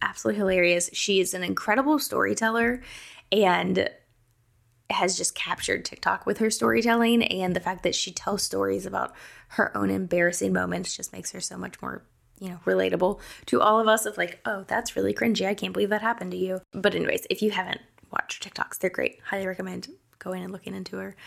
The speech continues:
Uh, she's probably also on YouTube Shorts if you don't want to download the TikTok app. But Domino's partnered with her for her to create an ad that she would then promote on her own account. And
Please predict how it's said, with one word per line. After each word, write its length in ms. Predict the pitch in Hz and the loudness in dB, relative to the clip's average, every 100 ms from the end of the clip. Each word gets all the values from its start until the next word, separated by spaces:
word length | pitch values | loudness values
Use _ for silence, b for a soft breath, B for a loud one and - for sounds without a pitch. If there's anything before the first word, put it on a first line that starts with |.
| B B - | B B -4
Uh, 100 | - | -4
she's 200 | - 196 | -2 -4
probably 340 | - 208 220 | 2 4 6
also 240 | 214 208 208 | 4 4 2
on 140 | 202 | 2
YouTube 280 | 202 196 190 | 0 0 -2
Shorts 300 | 190 180 - | 0 0 -2
if 80 | 180 | -2
you 80 | |
don't 160 | 190 - | 0 0
want 100 | 185 | -2
to 80 | 180 | -2
download 200 | 185 185 | -2 -4
the 60 | |
TikTok 360 | - 185 - - | -4 -4 -6 -2
app. 260 | 202 - - | -2 -2 2
But 240 | 180 - - _ - | 2 2 -14 _ 2
Domino's 440 | 208 240 254 240 | 6 6 6 4
partnered 340 | - - 247 | 0 0 2
with 120 | 294 - | 2 2
her 340 | 190 - - _ _ | 2 0 -6 _ _
for 140 | - | -4
her 160 | 220 190 | 4 6
to 60 | 185 | 6
create 260 | - 233 | 4 2
an 100 | 254 | 2
ad 400 | 202 190 202 269 - _ - | 0 2 0 0 -8 _ -4
that 200 | - - | -2 0
she 260 | - - 208 | 0 2 2
would 140 | 208 | 4
then 160 | 202 220 | 2 2
promote 320 | 214 185 180 | 2 0 0
on 160 | - 202 | -4 -4
her 180 | 208 - | -4 -2
own 320 | 196 247 311 - - | 2 2 2 -2 -6
account. 360 | 247 190 190 - _ | -2 0 -2 -6 _
And 580 | 208 196 185 180 180 185 | 2 6 6 4 4 2